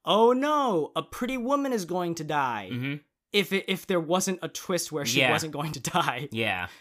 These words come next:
Speaker 1: Yeah.
Speaker 2: For sure. It's pretty, I mean, to be fair, we're older, so we'll, we can kind of read the tropes happening, but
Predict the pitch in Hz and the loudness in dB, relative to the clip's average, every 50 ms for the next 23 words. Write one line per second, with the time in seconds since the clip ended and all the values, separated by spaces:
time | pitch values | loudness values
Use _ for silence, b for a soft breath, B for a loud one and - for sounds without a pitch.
0 | B B _ - 160 147 131 120 113 107 - _ - 120 104 - 110 92 90 B | B B _ -4 -2 -2 -2 -2 -6 -8 -10 _ -8 -6 -6 -4 -6 -6 -8 B
1 | B B B - - - - 254 285 285 - - 165 180 190 196 - - - - | B B B -4 -4 -2 -2 0 0 0 0 -2 -2 0 0 -2 -2 -6 -8 -6
2 | 208 226 190 196 185 170 196 - 135 135 151 147 165 170 160 - 143 123 117 135 | -4 -2 0 0 0 0 0 0 -2 -2 0 0 0 0 -2 -2 -2 -4 -2 -2
3 | 147 147 151 139 160 175 156 147 127 143 139 127 120 110 95 92 92 92 101 104 | -2 -2 -2 -2 -2 -4 -4 -4 -4 -2 -2 0 -2 -2 -4 -8 -14 -14 -10 -8
4 | 113 117 120 123 120 110 107 101 - - 107 117 120 - - 143 147 147 - 156 | -6 -4 -2 -4 -4 -4 -6 -8 -6 -6 -6 -6 -4 -2 0 2 2 2 0 -2
5 | 156 160 160 160 b b b b b b - 107 127 123 123 117 | -4 -4 -4 -8 b b b b b b -2 2 4 4 2 2